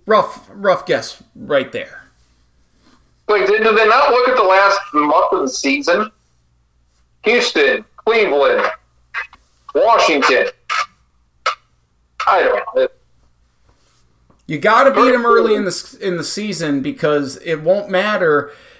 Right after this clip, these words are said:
Speaker 1: I mean, if they're three or four games back of the playoffs, three games back of, like, a, a seven seed or whatever, they're gonna have to make up quite a bit of ground here. But if they're, like, if they're a game or two up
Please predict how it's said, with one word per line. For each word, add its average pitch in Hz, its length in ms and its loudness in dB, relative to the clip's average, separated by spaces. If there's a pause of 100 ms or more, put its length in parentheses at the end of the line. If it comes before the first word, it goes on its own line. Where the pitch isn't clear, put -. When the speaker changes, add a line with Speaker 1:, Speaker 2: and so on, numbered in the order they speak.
(160)
Speaker 1:
I 156 60 2
mean, 151 140 -2
if 143 120 -6
they're 220 160 2
three 247 260 -6
or 240 60 -4
four 226 260 0
games 214 300 -6
back 175 360 -4
of 180 100 -8
the 147 80 -6
playoffs, 233 840 -4 (160)
three 226 180 -8
games 226 300 -6
back 214 320 -6
of, 170 80 -6
like, - 200 -2
a, 113 300 -2
a - 60 -18
seven 190 400 -4
seed 208 240 -8
or 208 100 -2
whatever, 226 540 -4 (720)
they're 226 260 2
gonna 254 340 2
have 233 180 -4
to 214 60 -4
make 208 240 -6
up 226 200 -2
quite 190 260 0
a 180 40 -4
bit 175 180 0
of 160 280 0
ground 160 500 -2
here. 131 180 -4
But 139 180 -2
if - 100 -8
they're, 247 420 2 (440)
like, 190 220 -2
if - 100 -6
they're 220 200 2
a 170 60 -8
game 180 300 -6
or 202 80 -4
two 185 380 -8
up 156 260 -2